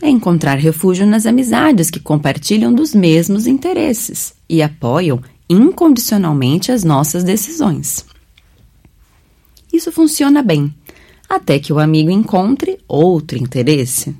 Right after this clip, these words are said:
ou mesmo outro amigo com quem tenha mais afinidade. Em seguida, vem a aventura dos relacionamentos amorosos. A idealização do amor romântico entre duas pessoas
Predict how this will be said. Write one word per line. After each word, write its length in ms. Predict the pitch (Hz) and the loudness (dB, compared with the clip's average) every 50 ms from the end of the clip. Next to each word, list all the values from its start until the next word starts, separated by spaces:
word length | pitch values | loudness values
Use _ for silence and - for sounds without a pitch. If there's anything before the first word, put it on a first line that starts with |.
| _ | _
ou 160 | - 359 370 | -4 -2 2
mesmo 480 | 330 214 156 165 196 214 277 339 370 - _ _ - | 2 4 4 4 2 2 0 -2 -2 -4 _ _ -4
outro 320 | 311 330 320 - - 381 | -4 -4 -4 -2 -4 -2
amigo 400 | 370 330 240 214 190 180 156 143 | 2 2 2 2 2 0 -2 -4
com 220 | 151 - 170 170 165 | -4 -2 -2 -2 -2
quem 180 | - 170 196 | -2 -4 -4
tenha 360 | 196 190 165 135 139 147 180 | -2 0 -2 -2 -2 -2 -2
mais 360 | 208 185 156 151 139 123 117 123 | -2 -2 -2 -2 -2 -2 -2 -2
afinidade. 840 | 139 143 - 156 143 170 208 180 - - - - - - - - - - _ _ _ _ _ _ _ _ _ _ _ _ _ _ | -4 -4 -4 -4 -2 -2 -2 -2 -4 -8 -12 -14 -12 -10 -10 -12 -14 -18 _ _ _ _ _ _ _ _ _ _ _ _ _ _
Em 160 | - 147 135 127 | -6 -4 -4 -4
seguida, 640 | 131 - 156 156 143 131 127 123 127 160 185 208 202 - - | -2 -2 -2 -2 0 -2 -2 0 0 -2 -2 -2 -6 -8 -12
vem 340 | 143 139 147 180 185 180 170 | -8 -4 -2 -2 0 0 0
a 160 | 165 165 175 | 0 0 -2
aventura 800 | 196 190 196 196 196 190 196 196 - 226 247 269 262 220 208 | -2 -2 0 0 -2 -2 -4 -4 -2 0 0 0 0 0 -2
dos 180 | 185 190 185 - | -2 -4 -4 -2
relacionamentos 1000 | 190 170 165 175 170 170 - 180 175 170 165 147 143 143 135 143 147 160 147 151 | -2 0 0 0 -2 -2 0 0 0 0 0 0 0 0 -2 -2 -4 -4 -2 0
amorosos. 840 | 156 147 151 165 165 127 - - 98 - - - - - - - - - - - - - - - - _ | 0 0 0 0 -2 -4 -6 -8 -10 -10 -12 -12 -10 -10 -10 -10 -12 -16 -20 -20 -20 -20 -20 -20 -20 _
A 140 | - 147 156 | -4 -2 0
idealização 800 | 160 156 170 165 156 151 160 147 143 156 151 151 - - 165 180 175 | 0 2 2 2 2 2 0 0 0 0 0 0 0 0 0 0 2
do 100 | 160 170 | 2 2
amor 400 | 165 165 160 151 175 208 220 220 | 2 2 2 2 2 2 2 2
romântico 760 | 190 180 175 160 147 139 139 143 151 151 151 - - - 170 | 0 0 -2 -2 -2 -2 0 0 -2 -2 -2 -6 -8 -6 -4
entre 260 | 160 151 - - 165 | -4 -4 -6 -8 -8
duas 320 | 156 180 233 285 294 277 | -6 -4 -2 -2 -4 -4
pessoas 640 | - - 202 190 - - 151 139 139 135 139 147 - | -4 -6 -6 -6 -4 -6 -4 -4 -2 -4 -4 -8 -10